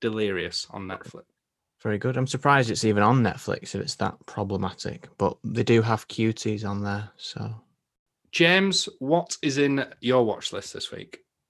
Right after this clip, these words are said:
Speaker 2: Well, besides Aunty Donna's big ol' House of Fun, I also watched, also on Netflix, Liberator. Have you heard of this?
Speaker 1: No, I don't
Speaker 2: It
Speaker 1: think
Speaker 2: just
Speaker 1: I have.
Speaker 2: came out this week, and it's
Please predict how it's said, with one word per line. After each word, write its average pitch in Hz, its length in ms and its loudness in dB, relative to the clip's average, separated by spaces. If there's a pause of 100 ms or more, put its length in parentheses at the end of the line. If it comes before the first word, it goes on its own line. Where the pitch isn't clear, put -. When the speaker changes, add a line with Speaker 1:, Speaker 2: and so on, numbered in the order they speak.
(140)
Speaker 2:
Well, 135 120 2
besides 147 560 4
Aunty 139 300 6
Donna's 120 340 4
big 151 240 6
ol' 160 400 4 (280)
House - 340 -4
of 113 60 -10
Fun, 95 360 -4 (300)
I 127 80 6
also 127 340 4
watched, - 460 0 (100)
also 117 300 2
on 101 100 0
Netflix, - 600 -4 (200)
Liberator. 131 840 4 (240)
Have 139 100 -16
you 123 60 -10
heard 131 200 0
of 127 120 -6
this? 139 360 -4 (200)
Speaker 1:
No, 113 600 -8
I 95 60 -8
don't 113 180 -12
Speaker 2:
It - 140 -20
Speaker 1:
think - 140 -10
Speaker 2:
just 147 180 -4
Speaker 1:
I - 40 -8
have. - 120 -10
Speaker 2:
came 151 200 2
out 135 280 2 (140)
this - 640 -4
week, 107 720 -4 (120)
and 123 100 2
it's - 340 -2